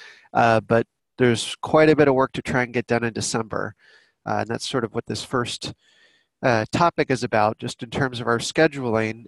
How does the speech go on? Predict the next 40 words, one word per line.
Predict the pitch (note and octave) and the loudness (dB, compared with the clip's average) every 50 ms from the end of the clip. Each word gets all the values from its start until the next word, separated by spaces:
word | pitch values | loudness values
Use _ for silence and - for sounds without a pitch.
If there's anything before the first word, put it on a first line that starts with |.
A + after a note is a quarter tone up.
| - - | -6 -4
Um, | A#2+ A2+ A2 A2 A2+ - | -2 -2 -2 -4 -4 -2
as | B2 B2+ A2 | -2 -2 -2
a | B2 | -4
reminder, | B2 A#2+ A#2+ B2 B2+ B2+ B2 A#2+ B2+ B2+ B2 B2 A#2 - - _ _ _ _ _ _ _ _ _ _ _ _ - | -6 -2 0 0 0 0 0 0 0 2 2 2 2 0 -6 _ _ _ _ _ _ _ _ _ _ _ _ -8
uh, | - G#2+ G#2+ A2 A2 | -4 0 0 0 0
we | B2+ B2 A#2+ | 0 -4 -4
really | A2 A#2+ C3+ C3+ C3+ C#3+ C#3 | 0 2 2 4 4 4 4
would | C3 C3 B2 | 2 2 2
like | B2+ B2 B2 - | 2 0 0 0
to | - - | -2 0
get | C3 B2 - - | 0 0 0 -2
to | - - A#2 | -4 -4 -4
a | G#2+ | -4
preview | - - - D3 C#3 C3+ C3+ C#3+ C#3+ C3 | -4 -6 -4 -2 -2 -2 0 0 0 2
release | C3+ C3 C3 C3 C3 B2+ B2+ - - - - - - - | 2 0 2 2 0 -2 -2 -4 -4 -6 -6 -8 -8 -2
by | - A2+ A2+ A2 A2 A2 A2 A2 | 0 2 2 4 2 2 2 0
late | G#2+ A2+ A#2+ B2+ A#2+ - | 0 0 -2 -2 -2 -4
January, | - - B2+ A#2+ B2 B2 B2 B2 B2 B2+ B2 A#2 A2 | -6 -4 -2 -2 -2 -4 -6 -4 -2 0 0 0 0
early | A2 A2+ A2 A2 | 0 -2 -2 -4
February. | G#2+ - C3+ B2+ C3 D3 D3 C#3+ C#3+ C#3+ D3 D3 D3+ - _ _ _ _ _ _ _ _ _ _ _ _ _ _ _ _ _ _ - | -2 -2 -2 0 0 0 0 0 0 0 0 -2 -4 -8 _ _ _ _ _ _ _ _ _ _ _ _ _ _ _ _ _ _ -12
To | - A#2 | -12 -10
try | - - - B2+ | -6 -2 0 0
and | B2 A2+ | 0 0
keep | - C#3 C3+ - | -2 -4 -4 -4
us | B2+ - - | -4 -6 -4
on | B2 A#2 | -6 -6
schedule | A2+ - - C3+ B2+ A2+ B2 | -6 -4 -2 -2 -2 -2 -4
for | A2 - B2 | -6 -4 0
that, | A#2 A#2+ A#2+ A#2+ A#2 | 2 2 2 2 0
it'd | A2+ A2 - | -2 -6 -6
be | A2+ A2+ | -8 -8
really | A2+ A2 A2 B2+ D3 D#3+ D#3+ D#3 C#3+ | -8 -8 -4 -2 0 2 2 2 2
great | A#2+ - B2 A#2+ A#2 A#2 A#2+ - - | 0 2 2 2 2 2 0 -4 -6
if | B2+ B2 - - | -8 -8 -8 -8
we | - A#2 | -12 -12
can | - - A#2+ A2+ | -12 -12 -8 -2
get | A#2 A#2+ A#2 - - - - _ _ _ _ - - _ _ _ _ _ - | 0 0 0 0 -4 -12 -14 _ _ _ _ -20 -20 _ _ _ _ _ -4
entities | C#3 C#3 - C#3+ C3+ - C3+ C3 B2+ B2 B2+ B2 A#2+ A2+ - - - | -2 -2 0 -2 -2 -2 -2 0 0 2 0 0 -2 -4 -6 -10 -10
to | - - - C3 B2 | -10 -6 -2 2 4
a, | A#2+ A#2+ A#2 A#2 A#2 A#2 | 4 4 4 4 2 0